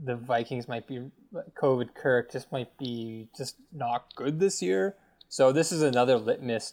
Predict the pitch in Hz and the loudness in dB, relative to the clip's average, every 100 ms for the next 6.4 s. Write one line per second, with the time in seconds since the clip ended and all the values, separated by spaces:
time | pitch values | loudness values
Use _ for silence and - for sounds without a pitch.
0 | - 120 - - - 120 127 135 190 156 | -4 -2 -2 -8 -8 -4 -2 0 2 0
1 | 143 156 123 113 113 - 131 - 120 113 | 2 2 2 -2 -8 -10 -10 -8 -6 -6
2 | 123 190 143 _ _ - 139 143 - 139 | -8 -10 -12 _ _ -4 -4 -4 0 2
3 | 135 120 - 135 113 107 113 110 127 147 | 4 2 0 -6 -8 -8 -8 -8 -6 -8
4 | - 151 147 - - 175 - 139 127 127 | -4 0 0 -2 -16 -14 -8 -6 -4 -4
5 | 123 - _ - - 123 120 123 120 117 | -6 -12 _ -16 -2 0 2 0 -2 -4
6 | 123 117 110 | -6 -4 -4